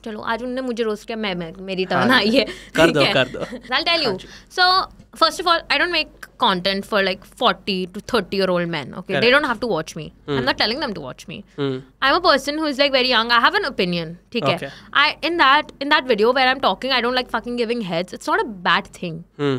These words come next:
Speaker 1: ठीक है? It's my fucking opinion. I'm not saying, "Oh my God, go, everyone, be a slut, sleep with everyone." I'm not saying that,
Speaker 2: हाँ।
Speaker 1: ठीक है?
Speaker 2: You are not promoting that।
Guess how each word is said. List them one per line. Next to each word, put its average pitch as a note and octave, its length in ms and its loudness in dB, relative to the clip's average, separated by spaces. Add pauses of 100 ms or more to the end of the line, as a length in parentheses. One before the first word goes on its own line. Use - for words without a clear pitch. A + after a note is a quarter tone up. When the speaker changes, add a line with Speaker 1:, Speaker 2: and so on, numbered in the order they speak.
(200)
Speaker 1:
ठीक - 160 -10
है? E3 80 -4 (100)
It's - 140 -12
my F#4+ 40 2 (100)
fucking G#4 260 -2
opinion. C4 260 0
I'm C4 160 2
not A#4 120 -2
saying, G4+ 140 0 (240)
"Oh C4+ 120 -2
my F#4 120 2
God, G4+ 160 2 (120)
go, D#4+ 80 0 (420)
everyone, F#4 560 2
be - 60 -2 (100)
a - 20 4 (120)
slut, F#4 320 6 (500)
sleep G#4+ 340 4
with G#4+ 160 -2
everyone." D4+ 400 2
I'm F4+ 160 -4
not F#5 100 -2 (120)
saying B4 400 2
that, G3+ 280 2 (100)
Speaker 2:
हाँ। C#3+ 160 6
Speaker 1:
ठीक G#4+ 240 2
है? - 80 0 (520)
Speaker 2:
You A3+ 140 10
are - 60 4
not C#4+ 200 8
promoting F#3+ 480 6
that। - 180 -8